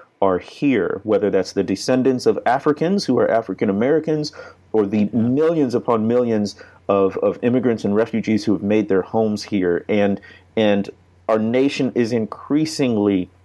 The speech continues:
Speaker 1: ethnically and nationally, linguistically, racially diverse. And if,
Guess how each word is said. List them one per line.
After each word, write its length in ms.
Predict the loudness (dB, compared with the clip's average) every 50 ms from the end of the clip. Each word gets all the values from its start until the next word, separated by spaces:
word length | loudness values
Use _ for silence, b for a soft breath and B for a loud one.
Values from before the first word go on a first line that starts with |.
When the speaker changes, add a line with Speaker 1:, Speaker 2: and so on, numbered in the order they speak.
| _ _ 0
Speaker 1:
ethnically 560 | 0 0 0 -2 -2 0 0 2 2 2 2
and 140 | 2 2 0
nationally, 720 | 0 0 0 0 -2 -2 -2 0 2 2 2 2 0 -4 B B B B B B _
linguistically, 840 | -4 -2 -2 -2 -2 0 0 0 0 0 -2 -2 -2 0 0 0 2
racially 500 | 2 2 0 0 0 0 0 0 2 2
diverse. 600 | 2 2 0 0 0 0 0 0 0 -2 -6 -6
And 220 | -4 -2 -2 -2
if, 200 | -2 -4 -8